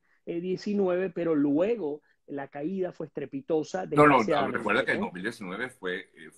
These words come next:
Speaker 2: fue, sí fue importante, porque fue el
Speaker 1: Cuando,
Speaker 2: año de la,
Speaker 1: así
Speaker 2: del año
Speaker 1: es.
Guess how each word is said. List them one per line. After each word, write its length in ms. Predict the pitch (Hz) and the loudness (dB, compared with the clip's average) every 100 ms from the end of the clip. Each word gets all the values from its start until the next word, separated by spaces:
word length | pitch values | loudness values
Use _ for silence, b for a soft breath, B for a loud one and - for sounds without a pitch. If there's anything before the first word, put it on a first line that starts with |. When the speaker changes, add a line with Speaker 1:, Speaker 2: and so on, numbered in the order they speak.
| _ | _
Speaker 2:
fue, 180 | 82 78 | -10 -10
sí 200 | - 87 | -10 -10
fue 180 | 85 | -6
importante, 640 | 82 85 104 - 147 196 - | -6 -4 -6 0 -2 -2 -8
porque 160 | - | -2
fue 60 | 160 | 0
el 60 | 156 | 0
Speaker 1:
Cuando, 200 | 151 147 | 0 0
Speaker 2:
año 220 | - 101 | 0 -4
de 120 | 123 | -4
la, 180 | 156 71 | -2 -4
Speaker 1:
así 220 | - 170 | -4 -2
Speaker 2:
del 120 | 135 | -2
año 40 | 80 | -4
Speaker 1:
es. 260 | - - | -10 -18